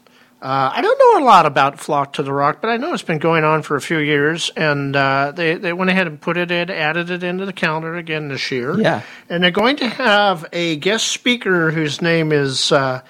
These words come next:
Speaker 1: Elspeth Beard. She was the first British woman to ride around the world thirty-seven years ago.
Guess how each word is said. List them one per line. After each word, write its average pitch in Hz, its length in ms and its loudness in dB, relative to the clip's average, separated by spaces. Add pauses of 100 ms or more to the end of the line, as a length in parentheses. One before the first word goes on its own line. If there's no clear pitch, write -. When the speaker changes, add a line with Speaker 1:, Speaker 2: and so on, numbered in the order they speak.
(240)
Speaker 1:
Elspeth 196 720 -2
Beard. 190 600 4 (600)
She - 260 -6
was 175 240 -4
the 151 120 -6
first 269 600 0
British 262 400 2
woman 180 480 0
to 156 160 -4
ride 165 400 2
around 202 880 -2
the 277 40 -6
world 170 680 2 (260)
thirty-seven 160 580 0
years 240 300 -4
ago. 123 260 -14